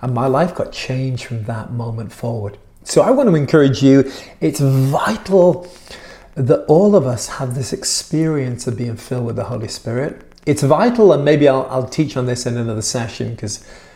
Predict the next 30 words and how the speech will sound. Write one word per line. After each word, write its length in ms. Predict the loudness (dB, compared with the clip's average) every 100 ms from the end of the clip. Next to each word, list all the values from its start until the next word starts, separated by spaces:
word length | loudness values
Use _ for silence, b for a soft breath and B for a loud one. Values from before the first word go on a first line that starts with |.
| B -10
I'm 60 |
gonna 160 | -6 -4
run 160 | -4
out 140 | -4 -4
of 100 | -4
time 320 | -4 -4 -2
here 140 | -2
soon, 320 | -4 0 0 2
that 80 |
we 160 | 4 4
learn 280 | 4 4 2
to 100 | 0
maintain 880 | 0 0 -2 -4 -6 -2 0 0 -2
that 140 | -4
experience. 840 | -6 -8 -6 -2 0 -2 -4 -6 -14 B B
Really, 380 | 4 6 6 6
I 80 | 4
can 160 | 2
tell 180 | 2 2
you 100 | 2
how 100 | 2
to 100 | 2
do 160 | 4 4
that 220 | 2 -2
in 240 | -4 -4
thirty 320 | -2 2 2 0
seconds. 460 | -2 -4 -4 -6
It's 120 | -6
so 180 | 0 0
simple. 460 | 0 -4 -4 -4